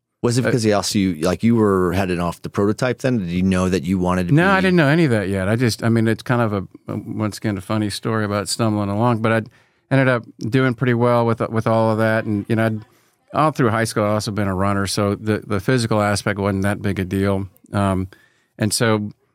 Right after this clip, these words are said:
Speaker 2: did fine with that, had good grades, and, and, um, ended up getting selected for a leadership position going into my junior year. And at the time,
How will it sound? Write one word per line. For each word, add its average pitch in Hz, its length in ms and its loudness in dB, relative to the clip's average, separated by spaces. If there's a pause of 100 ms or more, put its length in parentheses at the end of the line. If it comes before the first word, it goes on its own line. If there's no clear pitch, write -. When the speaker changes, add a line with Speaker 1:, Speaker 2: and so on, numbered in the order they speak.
(140)
Speaker 2:
did 120 180 0
fine 117 320 0
with 110 120 -2
that, 113 240 2
had 113 160 0
good 107 160 -2
grades, 107 520 0
and, 98 220 0 (460)
and, 107 320 0
um, 95 440 -2 (320)
ended 120 280 2
up 110 160 0 (360)
getting 120 280 2
selected 110 680 -2
for 98 220 -2 (640)
a 110 80 -2
leadership 120 480 2
position 107 400 -2
going 101 200 0
into 98 140 -2
my 95 160 -4
junior 101 360 -2
year. 101 460 -2 (220)
And 117 120 0
at 110 80 -2
the 113 80 -2
time, 151 560 2